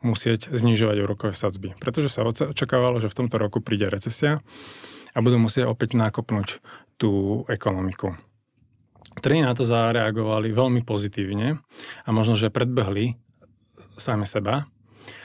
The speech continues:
A teraz, e, centrálne banky majú neľahkú úlohu, lebo keď ceny aktív rastú, prirodzene to spôsobuje to, že, e, ľudia začínajú viacej míňať. A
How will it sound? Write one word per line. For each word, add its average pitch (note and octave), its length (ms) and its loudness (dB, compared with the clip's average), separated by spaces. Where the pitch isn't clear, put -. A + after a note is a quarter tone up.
A A#2 80 -2
teraz, A#2+ 400 2
e, D3 40 -6
centrálne C3 480 2
banky A#2+ 480 2
majú A#2 240 4
neľahkú A#2+ 480 2
úlohu, A2+ 320 4
lebo G#2+ 320 2
keď - 320 0
ceny D3 240 4
aktív B2 320 2
rastú, D#3 560 0
prirodzene A#2+ 480 2
to - 80 -12
spôsobuje A#2 640 0
to, A#2 320 0
že, G#2 400 0
e, A2+ 160 0
ľudia A2 240 4
začínajú A2+ 480 2
viacej G#2+ 240 0
míňať. G2 460 -2
A G#2+ 240 -2